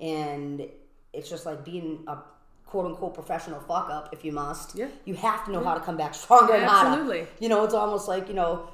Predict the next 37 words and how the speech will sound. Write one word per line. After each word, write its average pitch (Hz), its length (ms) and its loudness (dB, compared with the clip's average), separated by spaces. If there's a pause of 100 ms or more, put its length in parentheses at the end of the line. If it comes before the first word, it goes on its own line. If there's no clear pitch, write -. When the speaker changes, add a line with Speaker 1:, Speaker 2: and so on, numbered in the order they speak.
(100)
Speaker 1:
if 170 100 -12
you're 220 100 -2
thinking 233 280 -4
of 214 60 -8
doing 202 200 -4
this, 214 220 -8
do 180 120 -8
the 170 100 -16
complete 170 340 -12
fucking 170 260 -10
opposite 160 400 -12
of 214 80 -8
that. 226 60 0
Speaker 2:
Right. 220 240 0
Speaker 1:
You 294 100 0
know? 330 120 10 (120)
<laughs> 254 60 8
Speaker 2:
Right. 453 240 10 (340)
Speaker 1:
Yeah. 320 340 6
Speaker 2:
Yeah. 247 280 -2
Speaker 1:
But, 285 180 4
you 269 80 0
know, 254 180 4
it 226 160 4
takes 247 300 -4
you 247 100 -4
a 226 40 0
while 202 400 2
to - 100 -8
learn 170 500 -6
and 151 540 -8
to - 80 -14
do 185 180 -8
that. 160 260 0
And 160 80 -6
I 160 100 -6
think 175 380 -8